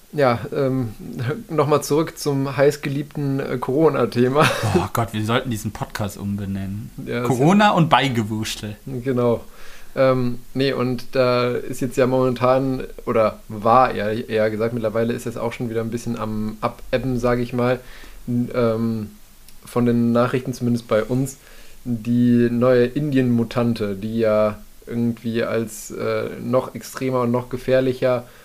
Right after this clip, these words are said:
Speaker 1: als die britische Variante galt und, oder gilt. Und, ähm, ja, es stimmt, die, sie vereint im Prinzip die, die Eigenschaften von der britischen und der brasilianischen, äh,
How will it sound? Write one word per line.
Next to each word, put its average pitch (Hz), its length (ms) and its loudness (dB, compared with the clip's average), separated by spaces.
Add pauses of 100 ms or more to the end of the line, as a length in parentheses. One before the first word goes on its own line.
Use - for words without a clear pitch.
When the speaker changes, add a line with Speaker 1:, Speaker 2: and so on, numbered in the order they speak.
(140)
Speaker 1:
als 123 380 -2
die 117 280 0
britische 135 640 2
Variante 135 500 2
galt 131 380 4 (480)
und, 120 540 0
oder 120 120 0
gilt. 131 400 0 (1120)
Und, 123 480 -4
ähm, 120 600 0 (180)
ja, 143 480 6
es 127 220 -6
stimmt, 165 500 0
die, 131 520 -4
sie 127 180 -2
vereint 135 520 2
im 143 200 -6
Prinzip 143 560 -6
die, 135 340 2
die 127 380 -2
Eigenschaften 135 580 0
von 127 140 -2
der 123 80 2
britischen 143 480 -4
und 131 120 -4
der 120 120 2
brasilianischen, 127 880 0 (480)
äh, 147 40 0